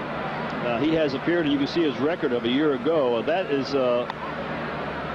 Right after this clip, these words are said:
a little bit, uh, he had, uh, sol-, uh, shoulder problems, surgery on his elbow, and he got a late start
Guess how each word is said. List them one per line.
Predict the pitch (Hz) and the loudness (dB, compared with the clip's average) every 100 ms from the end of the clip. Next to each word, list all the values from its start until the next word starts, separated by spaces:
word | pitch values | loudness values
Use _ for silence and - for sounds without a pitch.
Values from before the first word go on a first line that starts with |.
| - 170 | -4 0
a | |
little | 196 226 | 2 2
bit, | 202 190 | 2 0
uh, | - - - - - - - - - - - - | -2 -10 -8 -8 -6 -6 -6 -6 -6 -6 -4 -2
he | 147 202 | 2 2
had, | 208 196 | 2 2
uh, | 160 139 | 2 2
sol-, | 131 - 226 208 | 0 0 2 2
uh, | 156 143 | 2 0
shoulder | - 240 220 | 0 0 0
problems, | 151 143 127 127 156 175 - - - - - | 0 0 0 0 -2 -4 -6 -6 -6 -4 -4
surgery | - 214 202 123 110 127 - | 0 0 0 0 -2 -2 -4
on | 131 135 | -2 0
his | 127 | 0
elbow, | 139 190 175 123 113 | 2 2 2 2 2
and | 123 131 | 2 0
he | |
got | 170 156 | 0 0
a | 123 123 | 0 0
late | 151 190 | -2 -2
start | - - 196 143 | -4 0 0 0